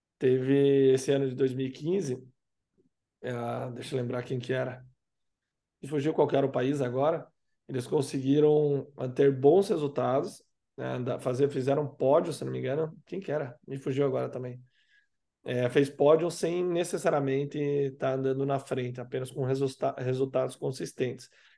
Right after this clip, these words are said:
Que é onde eu acho, apesar que eu acho que vai vencer, obviamente, que a Austrália tem uma baita de uma vantagem.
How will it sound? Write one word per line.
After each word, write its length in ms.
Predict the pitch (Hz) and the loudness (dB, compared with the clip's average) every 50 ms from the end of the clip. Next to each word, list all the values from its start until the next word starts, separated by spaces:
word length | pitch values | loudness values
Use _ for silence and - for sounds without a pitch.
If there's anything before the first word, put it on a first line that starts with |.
| _ _ | _ _
Que 180 | - - 165 180 | 2 6 8 8
é 140 | 196 208 226 | 10 8 8
onde 280 | 233 226 233 226 226 | 8 8 6 6 4
eu 80 | 226 - - 151 | 2 4 4 4
acho, 600 | 139 131 135 139 143 139 - - 190 196 - - - _ _ _ _ _ _ _ _ _ _ _ _ _ _ _ | 4 4 4 2 0 0 -4 -4 -4 -4 -4 -8 -14 _ _ _ _ _ _ _ _ _ _ _ _ _ _ _
apesar 280 | - 131 123 123 120 117 | -8 -8 -6 -6 -6 -4
que 80 | - | -4
eu 40 | 127 | -4
acho 100 | 120 - | -4 -4
que 60 | - | -4
vai 120 | 123 123 120 | -4 -4 -4
vencer, 320 | 123 127 120 120 - 147 | -4 -4 -2 0 2 2
obviamente, 520 | 143 135 127 123 131 135 151 - - - _ _ _ | 2 2 0 -2 -2 -2 -4 -4 -8 -12 _ _ _
que 160 | - - 151 | -2 2 4
a 100 | 156 151 | 4 6
Austrália 800 | 156 156 156 160 - - - 135 131 135 143 151 151 160 156 156 - _ _ _ _ _ _ _ _ _ _ _ _ - | 6 4 4 2 0 -4 -2 0 2 2 2 2 0 -2 -4 -6 -10 _ _ _ _ _ _ _ _ _ _ _ _ -10
tem 80 | - 131 | -6 -4
uma 120 | 131 135 | -4 -2
baita 360 | 127 123 120 120 123 123 123 | -2 -2 -2 -2 -2 -4 -4
de 40 | 123 | -6
uma 140 | 127 127 127 | -4 -4 -4
vantagem. 480 | 127 135 139 135 135 - - - - | -6 -6 -6 -6 -8 -8 -10 -12 -16